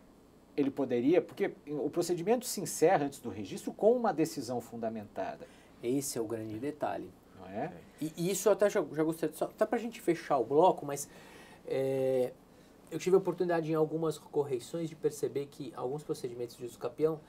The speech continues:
Speaker 2: eles, n-, apesar do registro, eles não vêm sendo findados com uma decisão.
Speaker 1: Uhum.
Speaker 2: É, e simplesmente, ah, ausente impugnação, presentes os requisitos, declaro que o registro
Speaker 1: É.
Speaker 2: foi realizado,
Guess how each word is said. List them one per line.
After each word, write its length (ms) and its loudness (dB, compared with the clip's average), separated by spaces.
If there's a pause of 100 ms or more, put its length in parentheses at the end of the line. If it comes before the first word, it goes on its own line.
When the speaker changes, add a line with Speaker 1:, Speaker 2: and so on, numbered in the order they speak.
(240)
Speaker 2:
eles, 180 -6
n-, 100 -6 (220)
apesar 500 4
do 100 0
registro, 360 -2
eles 100 -2
não 120 -4
vêm 180 0
sendo 360 -8 (540)
findados 760 2
com 140 8
uma 240 4
decisão. 420 0
Speaker 1:
Uhum. 60 -10 (1300)
Speaker 2:
É, 380 0
e 80 -6
simplesmente, 600 -2
ah, 60 6
ausente 480 2
impugnação, 760 -4 (140)
presentes 460 2
os 100 -12
requisitos, 840 -4 (800)
declaro 400 4
que 80 -2
o 40 2
registro 260 -2
Speaker 1:
É. 20 -18
Speaker 2:
foi 80 2
realizado, 440 -4